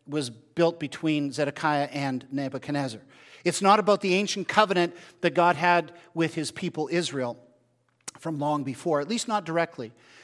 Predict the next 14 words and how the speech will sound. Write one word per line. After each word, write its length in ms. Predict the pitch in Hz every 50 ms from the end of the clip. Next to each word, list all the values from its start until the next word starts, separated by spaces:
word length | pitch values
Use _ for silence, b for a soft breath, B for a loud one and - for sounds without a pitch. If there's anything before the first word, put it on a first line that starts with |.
| B B
But 100 | 196 -
there 100 | 233 269
is 120 | 294 269
a 20 |
bit 140 | 254 277 269
of 60 | 247
a 40 | 233
tie 300 | - - - 220 214 202
here. 160 | 165 151 156
L-, 200 | 139 139 156 156 151
turn 260 | - - 220 220 214
to 100 | - 196
Second 460 | 170 - - 220 208 - 208 190 165 B B B B B
Chronicles 680 | - - 214 208 202 196 - 185 165 151 143 - -